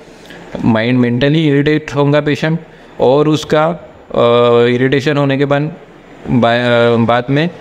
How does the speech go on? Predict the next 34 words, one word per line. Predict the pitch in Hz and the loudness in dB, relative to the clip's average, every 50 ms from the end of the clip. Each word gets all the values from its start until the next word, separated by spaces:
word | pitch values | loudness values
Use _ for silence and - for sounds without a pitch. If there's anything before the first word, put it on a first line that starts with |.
| - - - - - - | -20 -20 -20 -14 -6 -2
और | 165 156 160 175 170 | 0 2 2 2 0
body | 165 151 143 135 135 143 147 | 0 0 2 2 2 2 2
में | 151 151 139 | 0 0 0
हीट | 139 143 139 - - - - - - - | -2 -4 -6 -8 -14 -20 -20 -20 -12 -8
generate | - 120 117 127 123 123 135 139 151 | -4 -2 0 0 0 2 0 2 0
होंगी | 147 147 143 147 175 175 - - - - - - - - - | 0 0 0 -2 -2 -4 -8 -16 -20 -20 -20 -20 -18 -8 -2
और, | - 135 135 139 143 139 156 160 165 165 - - - - - - - - - | 0 2 2 2 2 2 0 0 0 -2 -6 -10 -18 -20 -20 -20 -12 -4 -2
और | 160 143 143 127 | 0 0 2 0
उष्णता | 117 101 - 104 98 - 101 | -2 -2 -2 -2 -2 -2 0
बढ़ेंगी | 95 101 101 98 98 98 - - - - - - | -2 0 -2 -2 -2 -4 -6 -10 -16 -12 -4 -2
और | 120 127 139 | 0 0 2
ये | 147 160 170 | 2 0 0
साइकिल | 165 160 127 123 117 - 147 147 147 147 147 | 0 -2 -4 -2 -2 0 0 0 2 0 0
continue | 147 143 123 117 131 123 127 127 123 | 0 0 -2 0 0 0 2 2 2
रहेगी। | 113 110 107 107 110 | 0 0 -2 -4 -4
तो | 110 139 | -2 0
आपको | 139 135 - - - 175 175 | -2 -2 -2 -2 -2 0 0
ये | 165 160 170 170 | 0 0 -2 -4
थोड़ा | 170 - - 147 143 | -6 -4 -2 -2 -2
सा | 139 - 151 | -2 -2 -4
समझना | 143 147 147 147 147 147 151 143 | -4 -2 -2 -2 0 0 0 0
है | 131 131 | -2 -2
कि | - - 151 156 175 175 - - 117 | -2 -2 -2 -2 -2 -4 -6 -4 0
जो | 123 127 123 | 0 2 2
मैंने | 127 127 139 143 | 2 2 0 0
बताया | 135 127 127 - 131 135 | 0 0 0 0 0 -2
कि | 131 - 156 160 - | -2 -2 -2 -2 -2
environmental | 120 123 117 117 139 147 151 147 147 151 147 | -2 -4 -2 0 0 0 0 0 0 -2 -2
changes | - 147 127 127 135 139 - | -2 -2 -2 0 0 -2 -2
के | - - 139 | -2 -2 -2
हिसाब | 131 117 139 135 131 | 0 0 -2 -2 -2
से | - - 139 | -2 -2 -2
आपको, | 131 120 - - 139 139 151 | -2 -2 -2 -2 0 0 0
अ, | - | 0